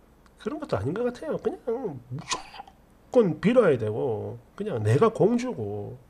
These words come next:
나만 떠받들어 모셔줘야 되는 그런 사람인 것 같습니다. 이야, 이 정도면은 진짜 뭐 원탑 아이돌이라 해도 못만할 것 같은데. <laughs> 사람이 죽잖아.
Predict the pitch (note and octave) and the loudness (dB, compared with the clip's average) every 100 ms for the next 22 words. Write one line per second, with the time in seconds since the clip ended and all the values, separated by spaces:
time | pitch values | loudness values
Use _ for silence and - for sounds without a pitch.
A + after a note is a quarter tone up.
0 | _ _ G#2+ E3+ A#3 C#4 - D#3+ G3+ A3+ | _ _ 0 4 6 4 2 0 0 2
1 | A#3+ C#3+ A2 - G3+ F#3+ A#3+ B2 A2 A2+ | 2 2 0 2 2 0 -2 -4 -6 -2
2 | D3+ A3+ A#3+ D3 C3+ D#3 E3 C3 C3 - | 2 2 2 -2 -2 -4 -6 -6 -8 -10
3 | F3+ C#3+ - _ _ - - - - - | -14 -14 -20 _ _ -20 -20 -20 -20 -20
4 | - - _ _ - F2+ E2+ D#2 D2 - | -20 -20 _ _ -8 -4 -2 -2 -8 -12
5 | - G#2 B2+ E3 F3+ E3+ G#2 - - _ | -12 -6 -4 -2 -4 -6 -8 -10 -16 _
6 | _ _ - - G3 C#3 G2+ F#2+ G#2 G2+ | _ _ -12 -10 -8 -6 -6 -10 -12 -12
7 | G#2 - A2+ F#3 A#3+ - A3+ A#2 D#3 G#3 | -14 -10 2 2 4 2 2 2 0 2
8 | A#3+ G#3+ C#3 A2+ G#2+ A2 - D3+ D#3 D#3 | 2 2 0 -4 -6 -8 -4 0 0 -2
9 | G#2 F#2+ G#2 G2+ D#3 C4+ D#4 G3 A2 G2 | -6 -8 -10 -2 -2 -2 -4 -6 -6 -6
10 | G2+ F#2+ G2 - - - - - - - | -8 -8 -12 -14 -18 -18 -20 -20 -20 -20
11 | - - - _ _ _ _ _ _ _ | -20 -20 -20 _ _ _ _ _ _ _
12 | _ _ - - - - - - F3 A#3+ | _ _ -16 -16 -16 -18 -10 2 4 4
13 | F3+ - E3 C#4+ D#3 | 2 -2 8 10 10